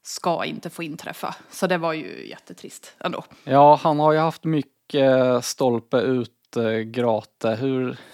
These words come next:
Speaker 2: hur ska vi egentligen se på, se på honom och hans situation?
Speaker 1: Det var lite det där att, nej, det är Grate igen.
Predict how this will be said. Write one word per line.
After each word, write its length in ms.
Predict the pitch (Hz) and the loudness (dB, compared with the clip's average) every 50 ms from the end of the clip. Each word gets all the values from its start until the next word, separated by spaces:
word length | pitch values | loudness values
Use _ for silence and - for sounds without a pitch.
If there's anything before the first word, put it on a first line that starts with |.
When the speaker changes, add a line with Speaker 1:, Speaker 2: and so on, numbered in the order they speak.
| - - - - | -20 -20 -8 -6
Speaker 2:
hur 80 | 143 | -6
ska 260 | - - - - - 127 | -4 -4 -4 -2 0 2
vi 100 | 135 135 | 4 4
egentligen 440 | 131 127 113 - - 127 123 120 | 2 2 0 -2 -2 -2 -2 -2
se 280 | - - 151 165 165 131 | -4 -6 -6 -6 -6 -8
på, 380 | - _ 117 110 113 110 110 - _ - - - - - - - - - | -6 _ -4 -2 -2 -2 -4 -6 _ -20 -20 -20 -18 -18 -18 -20 -20 -16
se 260 | - - 170 170 165 165 | -6 -2 2 2 2 2
på 400 | - 151 139 135 131 123 123 120 | 4 4 6 6 6 6 6 6
honom 440 | 127 147 127 131 139 143 135 127 | 4 4 4 4 4 4 4 4
och 60 | 123 123 | 2 2
hans 220 | 123 123 120 - | 2 0 0 -2
situation? 600 | - 127 - - 127 123 - 165 120 107 107 113 - _ _ _ _ _ _ _ _ _ _ _ _ _ _ _ _ - 180 175 180 | -4 -8 -4 -4 -4 -4 -2 -4 -4 -4 -8 -10 -12 _ _ _ _ _ _ _ _ _ _ _ _ _ _ _ _ -12 -8 -6 -2
Speaker 1:
Det 160 | 175 208 208 | -2 -2 0
var 260 | 185 214 240 254 233 | 0 2 2 2 2
lite 300 | 180 175 175 180 - 175 | 2 0 -4 -4 -4 -4
det 120 | 170 170 165 | -4 -4 -4
där 220 | 175 170 165 160 | -4 -4 -2 -4
att, 360 | 160 165 - _ - - - _ | -6 -8 -10 _ -16 -18 -16 _
nej, 380 | - 185 196 185 165 160 160 160 | -6 -6 -4 -4 -6 -8 -8 -8
det 160 | 202 - - | -8 -6 -4
är 80 | 208 196 | -4 -6
Grate 760 | 175 156 - 196 220 220 196 170 - - _ - 202 - - | -6 -4 -4 -4 -4 -2 -4 -6 -6 -10 _ -14 -12 -10 -8
igen. 680 | 202 190 196 208 254 269 208 165 - 95 - - - | -8 -8 -6 -4 -2 -2 -2 -2 -4 -6 -8 -8 -8